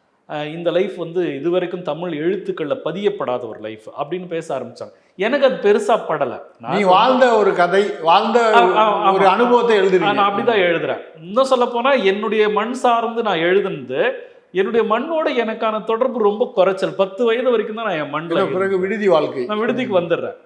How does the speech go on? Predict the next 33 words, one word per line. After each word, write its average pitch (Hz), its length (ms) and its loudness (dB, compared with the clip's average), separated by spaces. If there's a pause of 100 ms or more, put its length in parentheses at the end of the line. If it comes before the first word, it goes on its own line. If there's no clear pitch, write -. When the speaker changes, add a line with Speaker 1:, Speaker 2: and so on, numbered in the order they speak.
(140)
Speaker 1:
நான் 185 120 -4
எப்பயாவது 240 440 0
அங்க 190 200 0
போறேன். 160 380 -2 (800)
அவ்வளோ 277 400 2 (100)
குறைச்சலான 269 640 4
அனுபவத்தை 247 720 2
உள்ள 233 260 -2
என்னுடைய 208 460 0
எழுத்து 220 400 -2
வந்து 196 480 -6
புதுசா 247 220 -4
தெரிஞ்சது 160 720 -4
அப்படின்னு 165 260 -8
சொல்லும் 156 320 -6
போது 151 200 -12
தான் 262 200 -6
எனக்கு 156 280 -8
இன்னமும் 175 400 -12
கூடுதலா 135 500 -6
Speaker 2:
பொதுவா 233 460 2
வந்து 202 420 4
நம்ம 156 220 -6
எழுதுறோம் 208 640 0
அப்படிங்கிற 165 380 -4
ஒரு, 127 360 -4
"நான் 196 320 0
ஏன் 202 160 0
எழுதுகிறேன்னு" 170 640 -2
ஒரு 151 120 0
அடிப்படை 156 420 -2
கேள்வி 139 320 -6
இருக்குல்ல, 117 360 -10